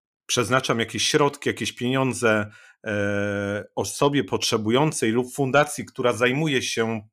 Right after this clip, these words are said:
osobami, które są w potrzebie, które są chore, które potrzebują, no, jakieś potrze-, e, jakieś mają potrzeby. Oprócz tego dostaję coś.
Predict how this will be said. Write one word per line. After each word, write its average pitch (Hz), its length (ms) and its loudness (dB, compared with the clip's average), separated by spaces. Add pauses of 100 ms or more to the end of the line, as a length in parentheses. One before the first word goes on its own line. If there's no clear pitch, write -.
osobami, 123 540 0
które 117 240 -2
są 113 160 -4
w - 80 -16
potrzebie, 123 580 0
które 107 280 0
są 113 180 -4
chore, 123 460 2 (380)
które 110 200 -2
potrzebują, 117 760 -2 (120)
no, 156 120 4
jakieś 156 300 2
potrze-, 127 460 2
e, 139 160 0
jakieś 147 380 0
mają 127 340 0
potrzeby. 120 720 0 (100)
Oprócz 175 360 0
tego 196 220 2
dostaję 170 520 6
coś. - 600 -8